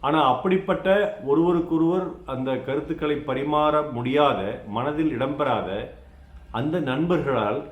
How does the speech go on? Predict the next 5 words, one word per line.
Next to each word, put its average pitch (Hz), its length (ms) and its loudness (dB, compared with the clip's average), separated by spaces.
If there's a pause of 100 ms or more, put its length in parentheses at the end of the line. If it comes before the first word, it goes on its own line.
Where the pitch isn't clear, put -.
(480)
எவ்வளவு 190 600 6
வாய்களால் 175 580 4
சொற்கள் 160 380 -2
பேசியும் 127 760 -2 (400)
அவர்களுக்குள் 131 880 0